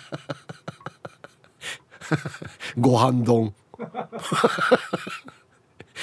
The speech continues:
Aが、はい、実はあります。B、うん、うん、ありません。だって同じご飯なんでしょ？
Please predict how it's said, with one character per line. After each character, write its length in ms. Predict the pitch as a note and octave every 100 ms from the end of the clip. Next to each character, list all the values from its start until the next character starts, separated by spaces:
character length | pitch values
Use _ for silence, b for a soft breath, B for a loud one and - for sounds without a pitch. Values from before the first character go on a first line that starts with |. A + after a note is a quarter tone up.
| B
A 200 | - F#3
が、 100 | C#3 B2+
は 140 | C#3+
い、 100 | C#3
実 260 | B2+ B2 D3+
は 60 |
あ 40 | A2+
り 80 | G2
ま 140 | F2+
す。 120 | - B B
B、 320 | E3+ D4+ F3 -
う 60 | D#3
ん、 120 | F3+
う 140 | A#3+ F#3+
ん、 80 | C#3+
あ 80 | C#3
り 80 | E3+
ま 140 | E3+
せ 140 | E3 F3+
ん。 40 | B -
だ 120 | G3
っ 40 |
て 120 | D3+ A3+
同 200 | A3 A3
じ 100 | G#3
ご 120 | A#3+
飯 120 | D#3 F3
な 140 | D3
ん 60 | G2+
で 80 |
し 80 | F2+
ょ？ 160 | G3